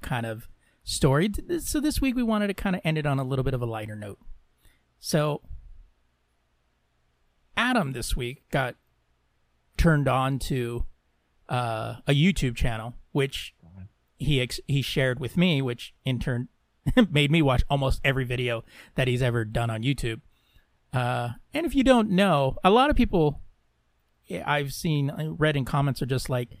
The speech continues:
he just randomly showed up on their, on their homepage and, you know, like,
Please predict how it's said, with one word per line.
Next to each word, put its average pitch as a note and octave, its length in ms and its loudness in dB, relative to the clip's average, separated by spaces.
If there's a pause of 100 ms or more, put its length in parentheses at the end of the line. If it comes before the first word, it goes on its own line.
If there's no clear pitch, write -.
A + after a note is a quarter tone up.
(260)
he F3+ 140 2
just D#3+ 180 2
randomly C#3+ 460 2
showed B2+ 300 2
up B2+ 320 0
on A#2+ 220 -4
their, A2 340 -6 (760)
on B2 180 0
their A#2 140 -2
homepage A#2+ 580 2
and, A2+ 260 -8 (400)
you B2 120 -2
know, G#2+ 220 -6
like, A2 200 -10